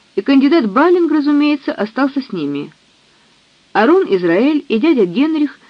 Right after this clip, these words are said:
тоже отказались участвовать в прогулке, опасаясь вечерней сырости.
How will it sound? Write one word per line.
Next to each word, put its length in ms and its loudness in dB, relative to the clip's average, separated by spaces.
тоже 300 2
отказались 520 -2
участвовать 460 -4
в 40 -20
прогулке, 680 -2
опасаясь 580 -2
вечерней 420 -2
сырости. 680 -6